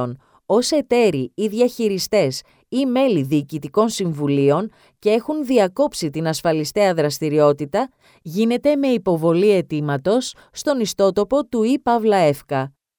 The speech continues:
Χορηγείται προσωρινό άμκα για τον εμβολιασμό έναντι της covid δεκαεννέα σε ετούντες διεθνούς προστασίας, σε ασυνόδευτους ανηλίκους,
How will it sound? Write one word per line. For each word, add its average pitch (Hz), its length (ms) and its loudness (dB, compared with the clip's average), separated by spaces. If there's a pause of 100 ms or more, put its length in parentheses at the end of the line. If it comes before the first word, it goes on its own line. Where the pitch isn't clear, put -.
(1500)
Χορηγείται 233 680 2
προσωρινό 226 640 0
άμκα 214 580 0 (200)
για 190 180 0
τον 185 160 0
εμβολιασμό 160 840 0 (280)
έναντι 240 500 0
της 262 320 -4
covid 180 460 2
δεκαεννέα 151 840 0 (240)
σε 165 440 0 (320)
ετούντες 185 580 2
διεθνούς 208 500 0
προστασίας, 156 840 -2 (300)
σε - 200 0
ασυνόδευτους 196 800 0
ανηλίκους, 147 760 -2